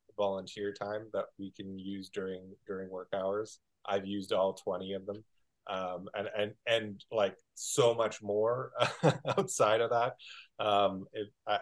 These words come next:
I've, I just, when, when I was kinda going over my notes of, like, what have, what have I done over the last thing?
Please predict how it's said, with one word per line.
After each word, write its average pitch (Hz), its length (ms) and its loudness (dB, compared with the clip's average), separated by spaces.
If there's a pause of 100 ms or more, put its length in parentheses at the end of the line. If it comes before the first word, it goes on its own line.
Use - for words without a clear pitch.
I've, 110 180 6 (260)
I 120 140 4
just, 135 300 4 (360)
when, 123 340 4
when 120 200 2
I 117 80 6
was 113 180 4
kinda 113 220 2
going 113 240 4
over 113 240 4
my 104 140 2
notes 104 400 0
of, 95 100 -6
like, 90 300 2
what 117 260 4
have, 123 300 6
what 110 200 4
have 123 140 4
I 107 100 0
done 90 280 -4
over 90 160 -6
the 90 40 -2
last 87 320 -2
thing? 98 160 -6